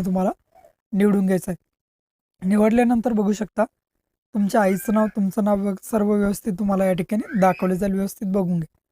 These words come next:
तर निवडल्यानंतर खाली या परत डोमिसाइल किंवा बर्थ सर्टिफिकेट किंवा स्कूल लिव्हिंग सर्टिफिकेट यापैकी कोणतंही एक ऑप्शन तुम्ही या ठिकाणी देऊ शकता. नॅशनॅलिटी या ठिकाणी इंडियन सिलेक्ट करून घ्या. नंतर are you domicile of महाराष्ट्र,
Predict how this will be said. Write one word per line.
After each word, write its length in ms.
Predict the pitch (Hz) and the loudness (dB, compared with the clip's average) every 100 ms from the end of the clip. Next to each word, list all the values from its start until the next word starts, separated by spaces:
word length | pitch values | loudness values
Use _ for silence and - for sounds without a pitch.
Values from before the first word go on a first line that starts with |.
| _ _ _ | _ _ _
तर 140 | 226 214 | -2 2
निवडल्यानंतर 680 | 208 214 214 220 214 196 220 | 4 4 2 2 0 -2 -4
खाली 160 | - 196 | -2 0
या 100 | 202 | 0
परत 320 | 180 208 - _ _ _ _ | -2 -4 -6 _ _ _ _
डोमिसाइल 580 | 180 202 208 214 226 220 | 0 2 2 2 0 0
किंवा 160 | 220 220 | 0 0
बर्थ 300 | 190 196 196 | 2 0 0
सर्टिफिकेट 460 | - 185 196 208 202 | -4 -2 -2 -2 -2
किंवा 180 | 208 214 | -2 -2
स्कूल 380 | - - 208 | -6 -2 2
लिव्हिंग 260 | 196 208 208 | 4 4 2
सर्टिफिकेट 500 | - 208 175 190 202 | 0 -2 0 -2 0
यापैकी 500 | 233 208 208 196 214 - | 0 0 0 0 -2 -2
कोणतंही 400 | 208 196 190 240 | -2 0 2 0
एक 120 | 226 | 2
ऑप्शन 360 | 214 - 220 190 | -2 -2 -4 -2
तुम्ही 220 | 208 196 | -2 0
या 60 | 185 | -2
ठिकाणी 300 | 170 196 240 - _ _ _ | -4 -4 -6 -8 _ _ _
देऊ 200 | 208 190 | 0 2
शकता. 320 | 180 190 - 175 _ _ _ _ | 2 -2 -8 -16 _ _ _ _
नॅशनॅलिटी 580 | 196 190 - 240 220 208 | -2 -2 0 0 0 2
या 100 | 226 | 0
ठिकाणी 300 | 202 196 220 | 0 -2 -4
इंडियन 400 | 320 208 185 208 | -2 0 2 2
सिलेक्ट 420 | 202 240 196 185 | 0 -2 -2 -2
करून 200 | - 190 | -2 -2
घ्या. 120 | 185 220 _ _ _ _ _ | -2 -4 _ _ _ _ _
नंतर 260 | 214 196 247 - | -2 0 -2 0
are 160 | 208 202 | 2 2
you 160 | 208 | 2
domicile 440 | 202 202 202 220 214 | 2 0 0 0 0
of 100 | 190 | 0
महाराष्ट्र, 520 | 202 180 208 - 202 | 0 0 -2 -4 -6